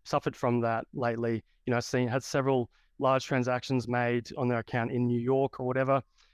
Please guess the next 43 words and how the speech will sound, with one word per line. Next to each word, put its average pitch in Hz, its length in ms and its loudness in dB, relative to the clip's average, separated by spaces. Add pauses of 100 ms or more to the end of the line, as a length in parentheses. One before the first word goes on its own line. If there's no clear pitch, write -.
(200)
Uh, 127 300 2
and, 131 360 2 (120)
uh, 127 440 2
the, 139 120 -2
the 143 120 -6
bank 139 240 0
has 135 120 -4
been 135 140 0
too 151 200 0
slow 131 400 0
to 117 140 -10
stop - 260 -2
those 147 160 0
transactions. 135 760 0
And 117 120 -2 (480)
by 147 160 2
the 135 80 2
time 147 300 2
that 135 180 0
person, 131 500 0
uh, 123 140 -2
brings 131 260 0
it 127 60 0
up 160 80 0
with 151 120 -4
the 120 80 -4
bank, 120 360 -4 (180)
uh, 123 380 2
they're 127 160 0
told 127 380 0
it's, - 200 -6
it 135 80 -4
was 123 120 -6
their 147 160 0
fault. 127 440 -2 (400)
So, 151 480 2
I 170 40 -4
mean, 160 220 0 (240)
what 185 260 0
are 202 60 2
banks 165 360 0
doing 143 280 2
to, 135 140 -4